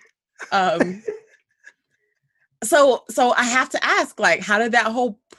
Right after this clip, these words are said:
Speaker 1: process work? Do I wanna know? Should we talk about this on this podcast?
Speaker 2: Well,
Speaker 1: I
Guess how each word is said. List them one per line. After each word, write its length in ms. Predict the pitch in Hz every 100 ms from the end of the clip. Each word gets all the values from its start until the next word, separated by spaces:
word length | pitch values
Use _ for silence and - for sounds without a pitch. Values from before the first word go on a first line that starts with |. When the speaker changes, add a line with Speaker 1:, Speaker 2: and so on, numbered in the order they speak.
| _
Speaker 1:
process 640 | 226 226 233 - 226 226
work? 220 | 226 302
Do 100 | -
I 120 | 190 165
wanna 320 | 165 214 311
know? 340 | 349 359 392 392
Should 160 | 208
we 100 | 170
talk 300 | - 208 320
about 220 | 370 359
this 140 | 370 381
on 100 | 359
this 140 | 302
podcast? 520 | - 202 226 - 330 269
Speaker 2:
Well, 120 |
Speaker 1:
I 40 | 254